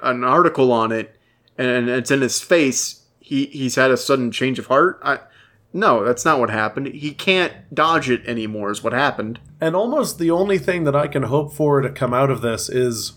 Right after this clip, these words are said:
Speaker 2: everyone has their knives out for scumbags in Hollywood right now, and I hope those knives never go back in their scabbards. Do knives go in scabbards?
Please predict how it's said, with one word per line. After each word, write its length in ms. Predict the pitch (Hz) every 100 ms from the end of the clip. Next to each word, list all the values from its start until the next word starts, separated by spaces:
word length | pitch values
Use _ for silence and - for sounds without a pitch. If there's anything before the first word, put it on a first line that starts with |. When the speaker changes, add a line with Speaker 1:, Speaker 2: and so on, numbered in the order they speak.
| -
Speaker 2:
everyone 480 | 190 202 208 190 156
has 300 | 160 165 143
their 120 | 143
knives 500 | 139 139 143 123 123
out 160 | 135
for 120 | 131 135
scumbags 680 | - 151 147 135 131 123
in 60 | 123
Hollywood 500 | 113 120 110 107 104
right 200 | 107 101
now, 220 | 107 104
and 120 | 123
I 140 | 135 123
hope 300 | 165 202 196
those 260 | 180 135
knives 420 | 139 139 143 131 123
never 460 | 120 139 139 147
go 200 | 143 143
back 300 | 139 135 127
in 440 | 143 131 131 127 123
their 180 | 123
scabbards. 840 | 117 - 135 127 123 120 110 98 -
Do 140 | -
knives 300 | 127 131 143
go 140 | 143 143
in 60 |
scabbards? 800 | 139 147 147 147 147 139 - -